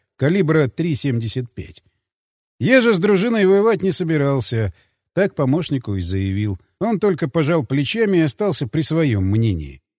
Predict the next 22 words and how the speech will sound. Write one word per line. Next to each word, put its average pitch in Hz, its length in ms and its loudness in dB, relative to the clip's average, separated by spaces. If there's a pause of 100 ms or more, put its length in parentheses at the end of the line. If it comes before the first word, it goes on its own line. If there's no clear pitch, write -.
(380)
«Дробовик 196 600 2
надежней!» 175 720 0 (540)
Спорить 208 400 -4
я 165 140 2
не 160 120 4
стал 220 320 0
и 180 40 0
вышел 180 320 -2
через 151 280 -2
задний 147 360 0
двор, 127 360 -2
прихватив 113 640 -4
шершень, 156 680 -2 (340)
как 92 200 -6
называлась 135 600 0
эта 143 180 -2
модель 127 340 0
жезла. 98 540 -4 (500)
«Зачем 185 380 0
оружие?» — 160 520 -2 (300)
странный 165 440 -2
вопрос. 120 480 -8